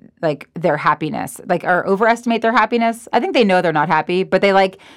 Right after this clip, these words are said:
sort of underestimate their pain or, like, "Oh, you know, I'm fine." And, like, they're, they're like, "It's miserable," you know, and, and you deserve to be happy.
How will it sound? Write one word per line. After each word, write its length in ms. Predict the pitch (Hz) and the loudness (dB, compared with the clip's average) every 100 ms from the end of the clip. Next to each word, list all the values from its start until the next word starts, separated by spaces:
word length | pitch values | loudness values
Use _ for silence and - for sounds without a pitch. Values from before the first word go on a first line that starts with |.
| - | 0
sort 140 | 269 | 2
of 60 | 254 | 4
underestimate 600 | 226 220 202 214 196 190 | 2 2 2 0 0 0
their 140 | 156 | -4
pain 420 | - 185 170 170 | 0 -2 0 -2
or, 80 | 170 | 0
like, 140 | 175 370 | 2 4
"Oh, 200 | 427 427 | 4 4
you 60 | 427 | 2
know, 60 | |
I'm 260 | 453 508 508 | 2 2 0
fine." 560 | - 254 269 269 262 | 2 4 4 2 0
And, 60 | 233 | 0
like, 120 | 226 | 0
they're, 140 | 240 226 | 2 2
they're 180 | 233 196 | 2 2
like, 180 | 196 202 | 2 2
"It's 180 | 196 | 0
miserable," 760 | 190 185 185 160 139 131 104 165 | 2 4 2 0 -2 -2 -2 0
you 120 | 202 | 2
know, 160 | 196 190 | 2 2
and, 120 | - | 0
and 240 | 202 196 - | -2 -2 -6
you 180 | 202 233 | -2 -2
deserve 420 | 277 220 196 196 | 0 0 0 0
to 80 | 196 | -2
be 80 | 170 | -6
happy. 540 | 151 151 139 175 190 | 0 0 2 -2 -4